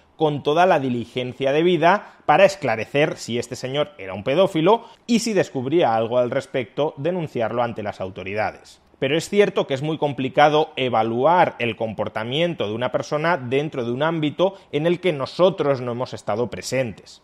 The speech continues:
No hemos estado en dos mil nueve en la sede de Izquierda Unida de Ferrol,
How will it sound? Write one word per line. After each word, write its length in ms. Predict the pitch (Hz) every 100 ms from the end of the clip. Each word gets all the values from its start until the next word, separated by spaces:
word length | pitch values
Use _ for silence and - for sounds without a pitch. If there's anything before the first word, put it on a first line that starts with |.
| _ -
No 180 | 131
hemos 220 | 135 147 139
estado 340 | - 135 135
en 100 | 123
dos 160 | 110 113
mil 180 | 120
nueve 240 | 123 123 123
en 80 | 110
la 100 | 101
sede 240 | 120 117
de 80 | 117
Izquierda 380 | 110 110 107 110
Unida 260 | 113 117
de 100 | 123
Ferrol, 460 | 120 160 190 208